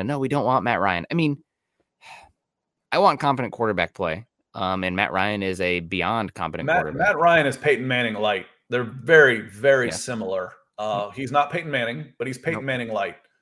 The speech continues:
Speaker 2: And you, you could win a lot of games with him. I, I just looked up in his last three games, he didn't have his two wide receiver, two top receivers in Russell Gage and Calvin Ridley.
Speaker 1: Yep.
Speaker 2: Um, Ridley hadn't played at all, and you guys are like, "Who?" Exactly.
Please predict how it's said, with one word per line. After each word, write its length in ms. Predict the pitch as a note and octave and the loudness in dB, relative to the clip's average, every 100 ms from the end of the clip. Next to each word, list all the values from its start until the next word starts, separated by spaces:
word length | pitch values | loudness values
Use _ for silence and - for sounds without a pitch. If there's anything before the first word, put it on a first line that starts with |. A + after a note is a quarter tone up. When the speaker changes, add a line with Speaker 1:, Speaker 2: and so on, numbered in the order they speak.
| _ _ - | _ _ -10
Speaker 2:
And 120 | B2 | -6
you, 160 | C3 - | -6 -8
you 120 | C#3 | -10
could 120 | C3+ C3 | -6 -2
win 160 | C3+ | -2
a 40 | A#2+ | 2
lot 220 | B2 A#2+ | 2 2
of 80 | G#2+ | 0
games 280 | A2+ B2 | -6 -8
with 100 | A2+ | -8
him. 240 | G#2+ A2 A2 | -8 -6 -4
I, 280 | A2+ C3 B2+ - | -4 -4 -6 -10
I 60 | B2+ | -10
just 320 | A#2+ C#3 - | -10 -10 -2
looked 240 | C#3+ C#3+ | 0 4
up 180 | C#3 C3 | 4 4
in 60 | C3 | 0
his 160 | A#2+ | 4
last 320 | C#3 D3+ C#3+ | 6 6 4
three 160 | C#3+ C#3 | -4 -4
games, 580 | C3+ C3+ B2 A2 A2 - _ _ _ _ _ _ | -2 -2 -4 -10 -14 -18 _ _ _ _ _ _
he 80 | - | -6
didn't 160 | F#3 D3 | -2 2
have 140 | D3 | 2
his 140 | C#3 - | 2 -4
two 160 | C#3+ | -2
wide 180 | C#3 B2+ | 2 2
receiver, 440 | A2+ - C#3 A2 G#2+ | 0 -6 -6 -6 -8
two 180 | - | -10
top 240 | C3 C3+ A#2 | -4 -2 -2
receivers 640 | A2+ - C3+ G#2+ G#2 G#2 | -6 -8 -6 -4 -6 -8
in 200 | G#2 G#2 | -14 -8
Russell 260 | A2 A2+ A2 | -4 -4 -6
Gage 220 | A2 A2+ | -8 -8
and 100 | G#2 | -8
Calvin 260 | A#2 A2+ G2+ | -2 -2 -2
Ridley. 320 | A2+ G#2 G2 - _ _ - | -8 -8 -10 -14 _ _ -14
Speaker 1:
Yep. 180 | F2+ - - | -12 -14 -8
Speaker 2:
Um, 400 | A2 G#2+ G#2 G2 G#2+ | -4 -2 -2 -6 -2
Ridley 240 | D#3 D3 | 2 4
hadn't 160 | A#2+ A2 | 2 2
played 180 | A#2 G#2+ | -2 0
at 60 | |
all, 480 | B2 A2+ G2 - _ _ _ _ - | 4 4 2 -4 _ _ _ _ -12
and 200 | A2 G2 | -12 -12
you 200 | G#2 B2+ | -10 -2
guys 240 | C3 A#2+ | 0 0
are 40 | G#2+ | -2
like, 120 | F2+ | -6
"Who?" 380 | A2+ C3+ E3 D#3+ | -4 -4 -4 -8
Exactly. 640 | A2+ G#2+ D3 C#3+ F#2 F2+ | -6 2 4 4 0 -10